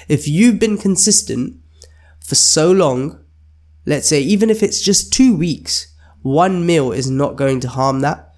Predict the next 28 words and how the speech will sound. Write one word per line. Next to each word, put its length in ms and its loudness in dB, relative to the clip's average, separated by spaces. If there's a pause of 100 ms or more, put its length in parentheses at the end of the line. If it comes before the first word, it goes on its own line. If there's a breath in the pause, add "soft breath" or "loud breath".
(360 soft breath)
And 120 2
what 140 0
you 80 -4
can 280 2
literally 380 0
do 400 -2 (360 soft breath)
is 280 0
either 220 2
do 160 0
damage 360 0
control 460 -2
or 140 -2
literally 600 -2
just 400 -6 (640)
flick 260 -2
the 80 -8
switch. 560 -4 (680)
I 220 0
was, 520 -2 (340 soft breath)
you 100 0
know, 300 0 (720)
a 140 2
little 380 4
bit 160 0
off 240 0
it 160 2
on 240 -2
the 400 0